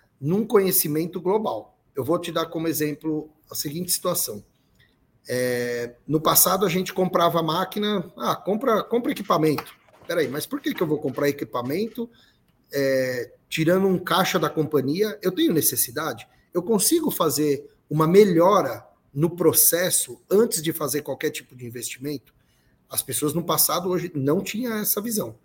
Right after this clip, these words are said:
Então, hoje a gente explora, né, a capacidade do equipamento até o,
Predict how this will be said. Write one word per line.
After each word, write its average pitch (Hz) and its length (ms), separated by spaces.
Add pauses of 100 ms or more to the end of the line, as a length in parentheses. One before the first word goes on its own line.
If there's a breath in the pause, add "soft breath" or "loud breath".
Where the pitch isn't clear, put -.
(340)
Então, 139 280
hoje 185 220
a 180 40
gente 156 540
explora, 185 840 (680)
né, 131 420
a - 80
capacidade 160 840
do 190 100
equipamento 131 580
até 165 320
o, 226 400